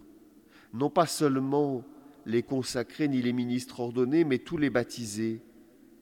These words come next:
parmi lesquels nous le prions spécialement de continuer à en choisir certains pour le service du troupeau tout entier,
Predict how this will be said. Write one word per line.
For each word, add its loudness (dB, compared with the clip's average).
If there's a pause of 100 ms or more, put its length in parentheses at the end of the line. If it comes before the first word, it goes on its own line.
(240)
parmi 2
lesquels 0 (460)
nous 0
le 4
prions 0
spécialement -2
de 0
continuer -2
à 2
en 0
choisir -4
certains -6 (640)
pour 2
le 6
service -2
du -6
troupeau -4
tout -6
entier, -4